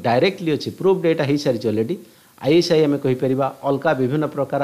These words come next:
ଅଲକାଏଦା ଗ୍ରୁପ୍ କଥା କହିବା, even କି ତାଲିବାନ ବି କିଛି ସପୋର୍ଟର ଏମାନେ ପାକିସ୍ତାନରେ ଅଛନ୍ତି, ତ ଏମାନଙ୍କ ସହିତ ବହୁତ ପୂର୍ବରୁ ସମ୍ପର୍କ ଅଛି। ତେଣୁ ସେଇଥିପାଇଁ ପାକିସ୍ତାନ ଚା-, ଚାହିଁଲା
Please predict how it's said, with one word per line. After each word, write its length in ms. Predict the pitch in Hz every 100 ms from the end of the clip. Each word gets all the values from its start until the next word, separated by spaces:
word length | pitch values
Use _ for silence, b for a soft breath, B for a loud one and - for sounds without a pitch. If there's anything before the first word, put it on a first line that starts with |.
| 131
ଅଲକାଏଦା 500 | 127 131 156 147 143
ଗ୍ରୁପ୍ 300 | 123 135 139
କଥା 200 | 139 131
କହିବା, 220 | 123 131 139 160
even 220 | 170 175
କି 100 | 180
ତାଲିବାନ 580 | - 120 127 175 180 175 170
ବି 180 | 180 190 B B -
କିଛି 220 | 151 175 165 165
ସପୋର୍ଟର 480 | 147 123 160 151 147
ଏମାନେ 240 | 143 139
ପାକିସ୍ତାନରେ 560 | 139 101 143 156 131 123
ଅଛନ୍ତି, 320 | - 120 180 B B B -
ତ 20 |
ଏମାନଙ୍କ 440 | 220 185 202 202 202
ସହିତ 240 | 208 196
ବହୁତ 260 | 175 147 185 -
ପୂର୍ବରୁ 320 | 139 139 170
ସମ୍ପର୍କ 460 | 170 123 151 151 143
ଅଛି। 260 | 127 185 208 B B -
ତେଣୁ 160 | 170 202
ସେଇଥିପାଇଁ 500 | 175 160 170 185 208 -
ପାକିସ୍ତାନ 480 | 226 185 180 180 170
ଚା-, 240 | 165 147
ଚାହିଁଲା 380 | 127 127 165 147